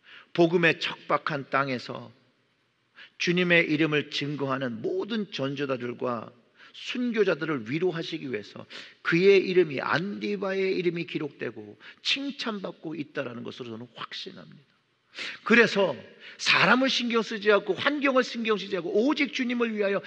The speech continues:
섬기는 모든 이 땅에 충성된 안디바들이 위로를 얻고 힘을 얻고 주님을 붙잡고 살아갈 수 있는 힘의 근원이 된다라고 저는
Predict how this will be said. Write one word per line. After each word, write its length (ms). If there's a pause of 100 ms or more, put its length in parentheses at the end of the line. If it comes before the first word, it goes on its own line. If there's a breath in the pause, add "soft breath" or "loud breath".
섬기는 600 (340 loud breath)
모든 540
이 240
땅에 260
충성된 600 (100)
안디바들이 840 (680 loud breath)
위로를 480
얻고 280
힘을 380
얻고 280 (100)
주님을 440
붙잡고 640 (140)
살아갈 400
수 280
있는 280 (220 loud breath)
힘의 480
근원이 400
된다라고 400
저는 240